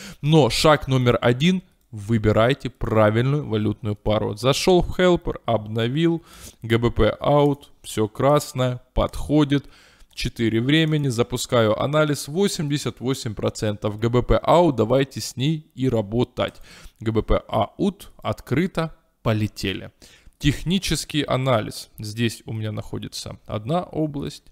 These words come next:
здесь у меня находится вторая область. Можно, конечно, все говорить по счету, но давайте говорить по факту. Вверху находится центральная область сопротивления.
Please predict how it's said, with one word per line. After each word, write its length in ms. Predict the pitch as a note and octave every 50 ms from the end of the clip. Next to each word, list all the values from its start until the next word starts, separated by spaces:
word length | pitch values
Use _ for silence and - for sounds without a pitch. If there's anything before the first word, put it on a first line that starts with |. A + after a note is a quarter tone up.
| - - _ _ _ _
здесь 400 | - G#2+ G#2 A2 G#2+ G#2+ - -
у 20 | A2+
меня 140 | G#2 G#2
находится 460 | G2+ G#2 - - A#2 A2 - - - -
вторая 500 | - - - C3 C#3 D3+ D3+ D3 C#3 C3+ -
область. 480 | - C#3+ C#3 C3 B2+ B2 B2+ B2+ - - - - - - - _
Можно, 420 | B2+ C3+ D3 C#3+ B2+ A2 G#2+ G#2 G#2
конечно, 440 | - G#2 G#2+ G#2+ G#2+ - - A2
все 160 | - - - G#2
говорить 360 | G#2+ A#2 A2+ B2 B2+ B2+ - _
по 140 | - D3+ D#3+
счету, 440 | D#3 - - - A#3+ A#3+ - - E3
но 120 | D3 C#3+
давайте 320 | A#2+ B2 C3+ D#3+ - - A#2
говорить 360 | G#2 A2 G#2+ A2+ B2+ B2 - _
по 120 | - A2+
факту. 460 | - - - A2 G#2+ G#2+ - - -
Вверху 320 | G#2 G#2+ C#3+ C3+ - - G#3
находится 500 | F3+ D#3 - - D3+ C3+ C3 - - A#2+
центральная 760 | - - - C#3 B2 - C#3+ C#3+ C#3+ D3 C#3+ C#3+ C#3 C3+ B2+
область 540 | - - B2 C3+ C3 A#2+ A#2+ A#2+ A#2+ A#2 -
сопротивления. 840 | - A2+ G#2+ - - A2 - - A2+ G#2+ A2 A2 G#2 G#2 G#2+ -